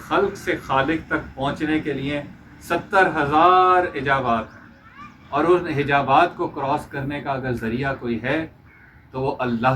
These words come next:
کا وسیلہ ہی ہے، اور اللہ کا وسیلہ حاصل کر کے بقیت اللہ ہی کے ذریعے انسان اللہ تک پہنچ سکتا ہے، اور جب اللہ تک پہنچے گا تو تقوی اختیار کرے گا، اور جب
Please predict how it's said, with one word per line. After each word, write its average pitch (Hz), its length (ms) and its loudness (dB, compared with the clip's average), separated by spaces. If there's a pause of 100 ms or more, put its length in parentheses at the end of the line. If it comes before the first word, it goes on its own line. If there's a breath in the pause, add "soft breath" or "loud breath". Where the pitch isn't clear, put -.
کا 123 80 -6
وسیلہ 107 400 -6
ہی 104 140 -4
ہے، 87 140 -12 (760)
اور 117 140 -2
اللہ 139 340 4
کا 156 100 0
وسیلہ 170 520 0
حاصل 160 400 0
کر 147 140 -4 (100)
کے 127 160 -8 (340)
بقیت 156 380 -2
اللہ 160 360 4
ہی 170 80 0
کے 156 140 -4
ذریعے 135 420 -6
انسان 135 420 -6 (400)
اللہ 135 340 0
تک 135 220 -8
پہنچ 151 220 0
سکتا 147 420 -4
ہے، 143 200 -4 (200)
اور 135 100 -4
جب 143 140 2 (140)
اللہ 139 420 2
تک 151 200 -6
پہنچے 139 340 -4
گا 147 120 -4
تو 131 180 -10
تقوی 151 300 -4
اختیار 113 340 -6
کرے 104 380 -14
گا، 95 80 -14 (280)
اور 123 100 -10
جب 131 120 -4